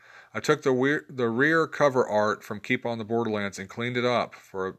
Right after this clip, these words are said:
really high resolution, uh, for, like, wallpapers for your,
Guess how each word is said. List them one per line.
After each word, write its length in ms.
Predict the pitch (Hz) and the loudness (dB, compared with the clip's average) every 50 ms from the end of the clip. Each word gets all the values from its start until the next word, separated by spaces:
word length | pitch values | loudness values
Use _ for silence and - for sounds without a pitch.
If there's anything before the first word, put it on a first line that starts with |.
| _ - | _ -20
really 680 | 120 107 101 117 120 123 123 123 123 120 117 113 113 | -20 -12 -6 -2 0 0 2 2 2 0 0 0 -2
high 480 | 101 98 104 107 107 110 107 107 104 - _ _ _ - - - - - - - _ _ _ _ | -2 -2 -2 0 0 0 0 -2 -4 -6 _ _ _ -20 -20 -20 -20 -20 -20 -20 _ _ _ _
resolution, 840 | - 110 110 110 101 110 107 110 107 107 101 - - 101 95 92 92 | -4 -2 0 0 0 -2 -2 0 0 0 0 -2 -2 -4 -4 -6 -6
uh, 220 | 92 92 90 90 87 | -6 -4 -4 -6 -6
for, 380 | - - 101 95 95 92 87 - | -6 -6 -4 -4 -4 -4 -6 -6
like, 160 | 92 92 90 | -6 -6 -6
wallpapers 640 | 95 98 98 98 98 98 - 101 92 - - 90 85 | -4 -2 -2 -2 -2 -2 -2 -4 -4 -4 -6 -8 -8
for 180 | - - 95 92 | -8 -8 -6 -4
your, 280 | 90 90 90 87 - | -4 -4 -4 -6 -8